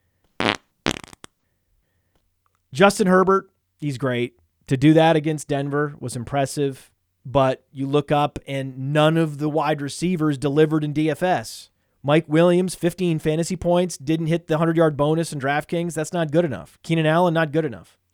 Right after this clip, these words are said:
Eckler was good enough, twenty fantasy points for fantasy football, but not for D F S. He didn't give you what you needed in D F S, given his salary. The play in this game,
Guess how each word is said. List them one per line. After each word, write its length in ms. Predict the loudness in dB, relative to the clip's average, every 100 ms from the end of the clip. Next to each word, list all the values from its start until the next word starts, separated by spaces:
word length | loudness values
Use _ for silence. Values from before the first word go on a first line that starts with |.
| -4
Eckler 540 | -4 -2 0 2 2
was 200 | 0 -4
good 260 | -2 0 2
enough, 400 | 2 -2 -6 -6
twenty 300 | -6 -6 -4
fantasy 340 | -4 -4 -6
points 320 | -8 -4 -4
for 100 | -6
fantasy 340 | -4 -4 -4 -6
football, 420 | -4 -2 0 0
but 140 | 0
not 200 | -4 -4
for 100 | -4
D 220 | -6 -6 -6
F 140 | -4
S. 420 | 0 0 -2 -10 _ _ _ _
He 120 | 0
didn't 160 | 0 2
give 140 | 2
you 100 | 4
what 140 | 2 0
you 60 |
needed 300 | -2 -2 -2
in 80 | -4
D 140 | -4
F 140 | -4 -2
S, 180 | -6 -6
given 200 | -8 -8
his 120 | -8
salary. 540 | -6 -2 -2 -2 -6 _ _ _
The 80 | -14
play 600 | -12 0 2 2 0 -4 -6
in 200 | -4 -4
this 180 | -6
game, 560 | -6 -4 -4 -6 -10 -14